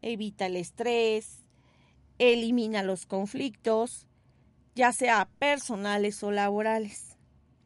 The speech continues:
Siguiente punto. Favorece una relación positiva con el interlocutor, o sea, el que te está hablando. Genera buenas relaciones, ya sea personales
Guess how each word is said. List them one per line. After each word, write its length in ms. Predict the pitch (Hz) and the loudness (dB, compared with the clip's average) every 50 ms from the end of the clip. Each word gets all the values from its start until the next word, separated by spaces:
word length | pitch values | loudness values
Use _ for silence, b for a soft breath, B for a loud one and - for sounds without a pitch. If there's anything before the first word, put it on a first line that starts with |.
| _ _ b b b b b b b b b b b b b b b b _ _ _ _ _ _ _ _ _ _ _ _ _ _ _ _ _ _ | _ _ b b b b b b b b b b b b b b b b _ _ _ _ _ _ _ _ _ _ _ _ _ _ _ _ _ _
Siguiente 440 | - - - 269 233 269 269 - 285 | -12 -10 -6 -2 -2 -2 -2 -2 -4
punto. 440 | 214 - 233 226 220 208 - - - _ _ _ _ _ _ _ _ | -4 -4 -6 -8 -8 -8 -12 -18 -20 _ _ _ _ _ _ _ _
Favorece 760 | - - - 285 285 269 285 285 294 302 320 320 - - 370 | -4 2 2 4 4 6 4 4 4 4 2 2 0 -2 -2
una 200 | 330 330 320 294 | 0 2 2 2
relación 580 | 262 254 226 214 214 214 208 - - 247 254 247 | 2 2 2 2 2 0 0 -2 -2 -2 -2 -2
positiva 1000 | - _ - 220 220 220 - - 226 202 - - 262 269 277 262 269 262 285 - | 0 _ 2 2 2 2 0 -6 -10 -10 -10 -6 -4 -2 0 2 2 2 2 0
con 280 | - - 285 233 226 | -4 -6 -6 -4 -2
el 160 | 220 214 - - _ _ | -2 -4 -4 -6 _ _
interlocutor, 1040 | - 240 247 240 220 - 233 226 208 214 214 208 208 - 220 208 - 247 226 220 202 | -4 -2 -2 -2 -2 -4 -4 -4 -2 -2 -4 -4 -6 -8 -14 -10 -8 -6 -6 -4 -6
o 80 | 190 | -8
sea, 180 | 190 - 202 220 | -8 -8 -8 -8
el 100 | 214 208 | -8 -8
que 140 | - - 175 | -12 -16 -18
te 240 | - _ _ - 165 | -18 _ _ -20 -20
está 400 | - - - 180 185 180 - - _ _ | -16 -10 -6 -6 -6 -6 -8 -12 _ _
hablando. 540 | - - 202 196 208 220 220 220 214 208 - - _ _ _ _ _ _ b b b b b b b b b b b _ | -8 -6 -2 0 2 2 2 2 0 -4 -8 -14 _ _ _ _ _ _ b b b b b b b b b b b _
Genera 460 | - - 247 240 233 233 240 247 262 | -4 -2 0 2 2 2 2 0 0
buenas 380 | 208 214 208 202 214 214 208 208 | 0 -2 -2 -2 0 -2 -2 -2
relaciones, 840 | 226 226 220 220 220 208 - - 247 233 233 226 208 - - - - | -2 -2 -2 -2 -4 -4 -4 -4 -2 -2 -2 -4 -6 -10 -12 -14 -8
ya 220 | 185 220 214 202 | -4 -2 -2 -2
sea 160 | - - 196 | -4 -6 -8
personales 960 | - _ - - - - - 160 - 233 226 233 240 240 247 254 262 - - | -8 _ -14 -16 -14 -14 -12 -10 -6 -4 -4 -2 -4 -4 -6 -10 -14 -16 -20